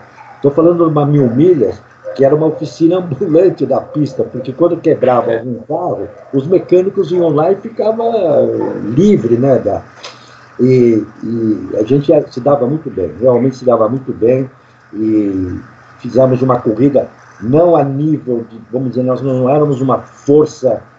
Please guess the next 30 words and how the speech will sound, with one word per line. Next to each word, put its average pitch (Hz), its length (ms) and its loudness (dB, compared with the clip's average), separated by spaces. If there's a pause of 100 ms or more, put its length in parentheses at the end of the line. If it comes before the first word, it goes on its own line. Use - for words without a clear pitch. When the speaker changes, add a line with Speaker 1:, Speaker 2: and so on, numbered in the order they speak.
Speaker 1:
de 113 100 -12
pole 135 320 0
position, 123 680 -2
de, 113 100 -10
de 98 220 -20 (100)
quatro, 131 260 0
cinco 135 220 -6
primeiros 123 380 -6
colocados, 113 540 0 (300)
mas 147 100 -4
a 175 40 0
gente 165 140 -6
fez 165 180 2
muita 180 240 0
regularidade 135 840 0
e - 20 -2
a 143 60 -4
nossa 147 240 -6
persistência, - 1000 -4 (320)
que 147 100 -6
isso 151 140 -4
é, 143 40 4
é, 117 300 -4 (100)
no 120 200 0
Emerson 127 460 -2
é 123 40 -2
impressionante, 120 920 -2
a, 104 340 -2 (320)
a - 60 -8
dedicação. 123 840 0